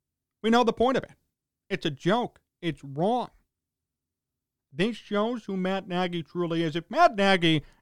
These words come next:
ever gets another head coaching job, I'm gonna be irate. I'm actually gonna be sad for the fan base who inherits him.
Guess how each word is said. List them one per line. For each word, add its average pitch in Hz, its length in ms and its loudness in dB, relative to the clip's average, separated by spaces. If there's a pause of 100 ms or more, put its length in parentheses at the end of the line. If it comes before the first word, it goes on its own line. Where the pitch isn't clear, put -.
(120)
ever 262 220 6
gets 170 520 -4 (260)
another 175 320 2
head 165 200 -6
coaching 165 360 -4
job, 180 340 -2 (1400)
I'm 202 120 -2
gonna 196 160 4
be 180 120 0
irate. 170 480 -6 (140)
I'm 311 80 -4
actually 233 280 -2
gonna 208 120 -2
be 190 80 -2
sad 208 320 2
for 202 300 -2
the - 60 -18
fan - 260 0
base - 340 -14 (180)
who 175 80 -6
inherits 196 440 -6
him. - 120 -16